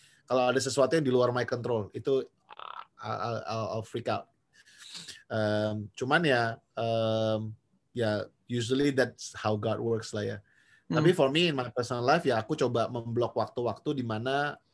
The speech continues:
Speaker 1: memang ini kayak waktu untuk kerja di sini, waktu untuk ini
Speaker 2: Hmm.
Speaker 1: di sini, supaya, um, bisa, bisa ada belajar untuk meng-, mengalokasikan waktu yang terbaik untuk kita bisa work hard dan work smart.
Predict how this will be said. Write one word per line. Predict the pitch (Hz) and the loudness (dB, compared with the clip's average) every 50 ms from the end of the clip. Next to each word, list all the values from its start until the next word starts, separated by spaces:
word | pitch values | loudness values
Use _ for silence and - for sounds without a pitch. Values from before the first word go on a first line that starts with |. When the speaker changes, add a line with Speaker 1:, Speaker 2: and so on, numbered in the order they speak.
| _ | _
Speaker 1:
memang | 120 117 117 113 107 | -10 -8 -6 -6 -6
ini | 87 104 107 120 123 | -8 -8 -8 -8 -8
kayak | 117 - 120 110 107 | -6 -4 -2 -2 -2
waktu | 101 - - - 120 117 | -2 -4 -4 -4 -4 -4
untuk | 113 110 - | -4 -6 -6
kerja | - 104 101 110 117 110 - | -6 -6 -4 -2 -2 -2 -2
di | 110 | -4
sini, | 101 107 110 107 113 117 123 123 | -6 -6 -6 -6 -6 -6 -4 -4
waktu | 120 113 107 - - - 117 110 110 107 | -2 -4 -4 -4 -6 -8 -6 -6 -6 -8
untuk | 104 - | -6 -4
ini | - 151 151 147 | -4 -2 -2 -2
Speaker 2:
Hmm. | 143 | -2
Speaker 1:
di | 107 | -4
sini, | - - 107 110 113 | -6 -6 -8 -8 -8
supaya, | 110 - - 110 113 120 127 123 127 127 127 - - _ | -10 -10 -8 -6 -4 -2 0 0 0 0 -2 -4 -8 _
um, | _ - 117 113 110 110 110 110 113 113 117 113 110 - _ _ _ _ _ _ _ _ _ _ _ _ _ _ _ _ _ _ _ | _ -8 -6 -4 -4 -4 -4 -6 -6 -8 -10 -12 -14 -18 _ _ _ _ _ _ _ _ _ _ _ _ _ _ _ _ _ _ _
bisa, | - 120 117 107 - 123 117 113 - | -6 -4 -4 2 2 4 4 2 0
bisa | 110 113 120 117 - - - 127 123 - | -4 -6 -4 -4 0 2 4 4 4 4
ada | - 117 123 120 117 113 120 117 113 113 110 110 | 0 -2 -2 -2 -2 -2 0 2 2 4 2 2
belajar | 110 113 117 113 110 110 110 117 135 135 135 | 0 0 0 2 2 2 2 4 4 4 2
untuk | 127 123 120 117 117 - _ _ _ _ _ _ | 0 -2 -4 -8 -8 -8 _ _ _ _ _ _
meng-, | - 120 123 123 123 123 120 113 - _ _ _ | -10 -10 -8 -8 -8 -10 -12 -12 -14 _ _ _
mengalokasikan | - 127 123 - 117 123 123 123 120 120 117 107 - 123 - - - 143 147 147 143 | -10 -10 -6 -2 -2 0 0 0 -2 -4 -4 -4 -4 -6 0 2 2 2 2 2 0
waktu | 123 117 - - - 156 160 165 160 - - | 0 0 -2 -2 0 0 2 2 0 -2 -2
yang | 120 127 117 110 110 | 0 0 0 0 -2
terbaik | 120 113 113 113 117 123 127 - - | -4 -4 -2 0 2 2 2 0 -2
untuk | 120 113 110 | -6 -6 -6
kita | 113 113 117 135 | -4 -2 -2 -2
bisa | 127 120 113 110 | -2 0 -2 -2
work | 107 107 104 - | -2 -2 -2 -4
hard | 113 113 113 | -4 -4 -4
dan | - 110 107 | -6 -6 -8
work | 107 104 | -8 -10
smart. | - - 110 107 104 - | -10 -10 -10 -10 -10 -12